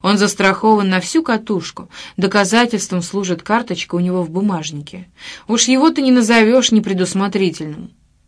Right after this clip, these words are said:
Но где его бумажник и где его одежда? С "Семьёй сложнее. Кто его семья?" Каков правильный ответ?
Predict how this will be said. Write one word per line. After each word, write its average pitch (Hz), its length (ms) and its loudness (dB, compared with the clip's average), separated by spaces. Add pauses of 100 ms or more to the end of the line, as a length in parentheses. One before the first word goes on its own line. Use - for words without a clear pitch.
(260)
Но 175 120 -4
где 180 160 0
его 202 140 0
бумажник 190 640 0
и 165 40 -6
где 160 340 0
его 185 180 0
одежда? 208 540 -2 (680)
С - 60 -16
"Семьёй 175 320 -4
сложнее. 175 680 -6 (400)
Кто - 180 -2
его 151 200 0
семья?" 156 400 -10 (420)
Каков 254 380 2
правильный 180 520 0
ответ? - 380 -16